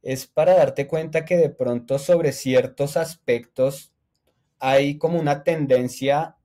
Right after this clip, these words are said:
de mayor seguridad psicológica que frente a otros. No sé, por ejemplo, por ejemplo, eh, puede haber una percepción de, de, de, de que somos más seguros frente a la diversidad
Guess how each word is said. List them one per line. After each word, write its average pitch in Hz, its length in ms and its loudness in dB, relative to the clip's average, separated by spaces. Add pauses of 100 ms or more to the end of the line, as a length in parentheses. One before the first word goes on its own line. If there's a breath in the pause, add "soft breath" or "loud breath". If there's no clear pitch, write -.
(140)
de 131 300 -2
mayor 120 560 -2
seguridad 139 400 0
psicológica 131 640 -6
que 120 300 -6
frente 107 420 -8
a 113 60 0
otros. 139 400 0
No 117 120 -8
sé, - 320 -4 (260)
por 117 200 -4
ejemplo, 139 480 -6 (680)
por 110 120 -8
ejemplo, 107 580 -8
eh, 110 640 -4 (140)
puede 131 260 4
haber 156 480 2 (640)
una 151 380 -4
percepción 151 540 -2
de, 131 300 -2
de, 143 260 -6
de, 127 220 -4 (240)
de 131 120 -4
que 139 100 -10
somos 135 260 -4
más 160 320 -2
seguros 165 560 -2 (320 soft breath)
frente 147 460 0
a 135 60 4
la 127 120 0
diversidad 117 760 -2